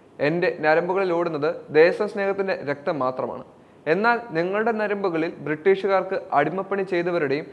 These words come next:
അതിലെ വ്യത്യാസം കാണാതിരിക്കരുത്" എന്നായിരുന്നു അക്തർ കുറിച്ചത്. ജാവേദ് അക്തറുടെ മറുപടിക്ക് താഴെ നിരവധി പേരാണ് പിന്തുണയുമായി എത്തിയിരുന്നത്. അക്തറിന്റെ പോസ്റ്റിന് താഴെ മറുപടിയുമായി എത്തിയ മറ്റൊരു ആരാധകൻ കുറിച്ചത്, "ജാവേദ്, ബാബറിന്റെ അച്ഛനാണ് കോഹ്ലി,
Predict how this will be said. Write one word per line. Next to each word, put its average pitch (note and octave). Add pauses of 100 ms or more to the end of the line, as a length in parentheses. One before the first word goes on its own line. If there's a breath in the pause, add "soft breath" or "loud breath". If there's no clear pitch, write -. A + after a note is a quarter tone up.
(200 loud breath)
അതിലെ F#3
വ്യത്യാസം G3+ (100)
കാണാതിരിക്കരുത്" F3+
എന്നായിരുന്നു D#3 (180)
അക്തർ -
കുറിച്ചത്. A#2 (560 soft breath)
ജാവേദ് D3+
അക്തറുടെ F3
മറുപടിക്ക് E3+
താഴെ D3+
നിരവധി D#3+
പേരാണ് F3 (100)
പിന്തുണയുമായി F#3+
എത്തിയിരുന്നത്. B2 (520 soft breath)
അക്തറിന്റെ A#3
പോസ്റ്റിന് G3+
താഴെ E3 (180)
മറുപടിയുമായി F#3 (100)
എത്തിയ E3+ (220)
മറ്റൊരു D#3 (120)
ആരാധകൻ F3
കുറിച്ചത്, D#3 (300 loud breath)
"ജാവേദ്, E3 (240)
ബാബറിന്റെ G3
അച്ഛനാണ് D#3
കോഹ്ലി, D3